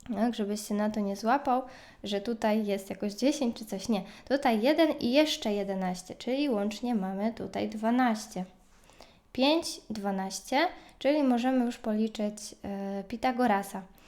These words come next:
Gdybyś chciał ładnie zapisać sobie te odległości, tak, na x-ach i na y-ach, tak ładnie matematycznie, no to musiałbyś zrobić tak. S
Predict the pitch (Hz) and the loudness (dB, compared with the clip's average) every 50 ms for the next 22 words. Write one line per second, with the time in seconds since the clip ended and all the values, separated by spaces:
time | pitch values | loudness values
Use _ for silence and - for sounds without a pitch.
0 | - - - - - 233 220 302 330 320 320 302 285 - - - - - 240 226 | -20 -20 -20 -8 -6 -2 2 4 4 4 4 2 0 -2 -4 -8 -4 -2 -2 0
1 | 233 254 285 302 311 302 302 254 233 220 214 220 214 214 233 240 - - 214 202 | 2 4 6 6 6 4 4 2 2 2 0 -2 -2 -4 -6 -6 -6 -6 -6 -6
2 | - - - 220 214 208 220 208 202 202 208 208 - - - - - - 214 220 | -6 -6 -6 -6 -4 -2 0 0 0 0 -2 -6 -12 -18 -20 -8 -2 0 2 2
3 | 214 220 214 214 208 208 214 220 226 233 226 - - 214 196 190 202 202 214 220 | 2 2 0 0 0 2 2 2 2 2 0 -2 -6 -6 -6 -4 -4 -2 -2 -4
4 | 220 220 220 202 196 - - 220 214 - - 208 196 202 202 214 208 202 202 196 | -2 -2 -2 -2 -2 -2 -4 -4 -4 -4 -4 -2 -2 -2 -2 -2 -2 -2 -2 -2
5 | 196 196 202 208 214 220 - 208 202 196 - 202 196 - - 202 208 214 220 202 | -4 -2 0 0 0 0 -2 -4 -8 -8 -8 -8 -8 -4 -2 0 2 2 2 0
6 | 202 190 190 196 - 208 202 190 196 - 240 247 - - 240 226 233 233 - - | 0 -2 -4 -4 -6 -6 -4 -4 -4 -4 -6 -6 -6 -4 -2 -2 -2 -4 -6 -12
7 | - - - - - 226 262 - 277 247 233 240 254 - 226 208 208 208 208 202 | -16 -16 -18 -4 -2 -2 0 2 0 0 0 0 0 -2 -4 -2 -2 -4 -4 -4
8 | 202 202 202 196 202 202 - - 214 185 - - - - _ - - - - - | -4 -4 -4 -4 -6 -6 -6 -8 -8 -8 -10 -14 -20 -20 _ -20 -20 -20 -20 -20
9 | - _ _ _ _ _ _ _ _ _ _ - - 226 240 226 220 - - | -20 _ _ _ _ _ _ _ _ _ _ -2 2 2 2 2 0 -4 -12